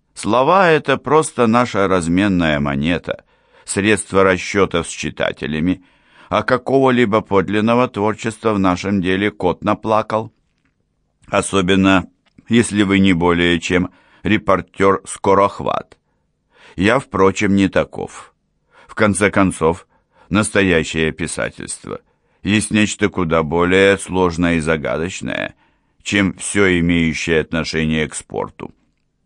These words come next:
Но это вовсе не означает, что я против спортивной журналистики,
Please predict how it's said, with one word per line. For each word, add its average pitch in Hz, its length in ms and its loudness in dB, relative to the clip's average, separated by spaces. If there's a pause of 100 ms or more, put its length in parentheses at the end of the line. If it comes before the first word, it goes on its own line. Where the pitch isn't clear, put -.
(140)
Но 156 280 2
это 135 280 0
вовсе 120 340 0
не 95 120 2
означает, 76 760 -2 (380)
что - 200 -4
я 104 140 4
против 92 480 -2
спортивной 78 640 -4
журналистики, 71 920 -8